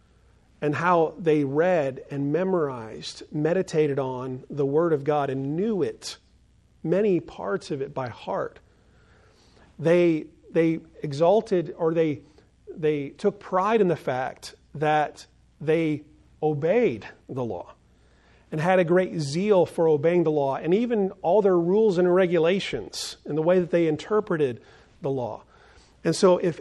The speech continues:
anyone thought that they had a place at the table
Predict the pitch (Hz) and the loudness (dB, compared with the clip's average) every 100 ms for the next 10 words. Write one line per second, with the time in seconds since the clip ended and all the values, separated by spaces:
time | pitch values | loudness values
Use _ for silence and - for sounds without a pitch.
0 | - 254 285 254 180 160 156 160 - 196 | -4 2 2 4 2 2 0 -2 0 2
1 | 226 147 160 156 156 170 170 185 151 - | 4 4 2 -2 0 0 0 0 -2 0
2 | 196 208 180 - 151 147 165 175 139 113 | 0 2 -2 -6 -6 -6 -2 0 0 -4
3 | 135 - | -6 -10